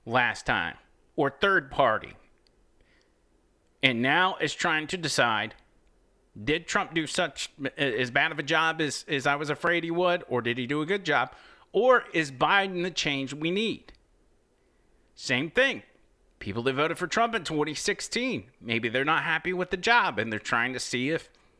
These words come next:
the grass is greener on the other side. Those are the people watching the debate that matter to these people, to the candidates. And for them, things like,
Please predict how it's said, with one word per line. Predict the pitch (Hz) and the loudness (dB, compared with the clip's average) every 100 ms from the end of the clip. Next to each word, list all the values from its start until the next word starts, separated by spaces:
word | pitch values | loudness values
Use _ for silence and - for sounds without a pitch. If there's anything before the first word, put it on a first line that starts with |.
| _ | _
the | 160 | -4
grass | 107 123 113 123 - | 0 0 0 -2 -6
is | 131 | -6
greener | 131 135 143 | -4 -2 -2
on | 147 | -2
the | 156 | -2
other | 160 | -2
side. | 156 202 160 | 0 0 2
Those | 170 202 269 | 4 4 4
are | 269 | 0
the | 226 | -2
people | - - 214 190 196 165 | -4 -4 -2 0 0 2
watching | 143 143 147 180 | 2 2 0 -4
the | 160 | -4
debate | 175 143 131 117 - | -4 2 2 2 -4
that | - | -4
matter | 143 143 120 104 117 - - _ _ _ - | 0 2 2 0 -4 -10 -20 _ _ _ -2
to | 202 | 0
these | 202 208 - | 0 -2 -4
people, | - 87 - - _ _ _ _ _ _ _ | -8 -10 -12 -20 _ _ _ _ _ _ _
to | - | -2
the | 156 | 0
candidates. | - 196 175 95 - - - - - _ _ _ _ _ _ _ _ _ _ _ _ _ _ _ _ _ _ _ _ _ _ _ _ - | 0 0 0 -2 -8 -14 -14 -16 -20 _ _ _ _ _ _ _ _ _ _ _ _ _ _ _ _ _ _ _ _ _ _ _ _ 0
And | 143 135 | 2 2
for | - 160 151 | 0 0 0
them, | 123 180 262 214 120 117 120 - _ _ _ _ _ _ - | 2 4 4 4 0 -2 -8 -16 _ _ _ _ _ _ 4
things | 185 254 202 | 4 4 0
like, | 190 180 170 - | 2 4 2 -2